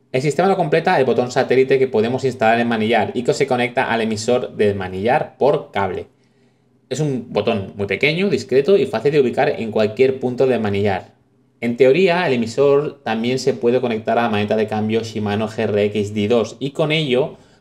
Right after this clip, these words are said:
podríamos hacer que el cambio de velocidad en el buje fuese desde la propia maneta Shimano, lo que sería el escenario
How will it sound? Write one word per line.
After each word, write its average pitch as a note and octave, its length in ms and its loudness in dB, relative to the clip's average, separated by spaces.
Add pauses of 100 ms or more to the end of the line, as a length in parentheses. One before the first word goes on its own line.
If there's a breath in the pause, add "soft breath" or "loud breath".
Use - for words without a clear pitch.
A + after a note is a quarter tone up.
podríamos C#3+ 380 0
hacer D3+ 280 0
que G#2 120 0
el G2+ 60 0
cambio A2 260 0
de A2+ 60 2
velocidad A#2 560 0
en G2+ 120 -8
el F#2+ 140 -6
buje C3 560 -2 (400 loud breath)
fuese C#3 260 4
desde B2 240 4
la G2 140 2
propia G2 200 -2
maneta F#2+ 220 -4
Shimano, G#2+ 540 -2
lo A2+ 180 0
que - 100 -2
sería C3+ 280 0
el C3+ 60 2
escenario C#3 580 -2